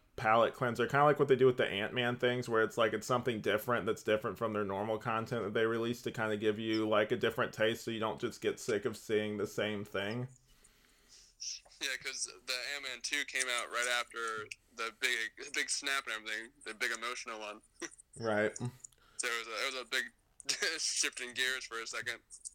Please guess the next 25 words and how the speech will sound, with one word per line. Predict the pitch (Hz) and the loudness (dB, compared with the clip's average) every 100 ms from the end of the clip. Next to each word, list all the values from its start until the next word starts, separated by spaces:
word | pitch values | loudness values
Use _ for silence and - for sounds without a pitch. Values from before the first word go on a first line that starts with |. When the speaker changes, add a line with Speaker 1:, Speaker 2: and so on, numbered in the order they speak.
| _ _ - | _ _ -8
Speaker 1:
Right. | 101 92 95 - _ _ - | -2 0 0 -4 _ _ 2
But | 104 | 4
yeah, | 104 104 | 6 6
that | 101 104 - | 8 6 6
was | 107 - | 2 2
the | 113 | 0
original, | 101 98 101 107 104 | 4 4 2 0 4
which | 131 131 | 4 4
makes | 180 202 - | 4 4 2
sense | - 117 120 | 0 0 0
when | 117 104 | -4 -2
you | 101 | -2
think | 95 98 107 | -2 -2 0
about | 95 95 92 | 2 4 4
it. | 90 95 | 2 2
Like, | 98 - | 0 2
this, | 104 101 - - | 0 0 -6 0
the | 113 110 | 2 4
one | 113 | 2
at | 110 | 0
the | 110 | 0
end | 101 104 | 0 2
was | 101 - | 0 -2
just | 101 | -2
like, | 107 104 | 2 2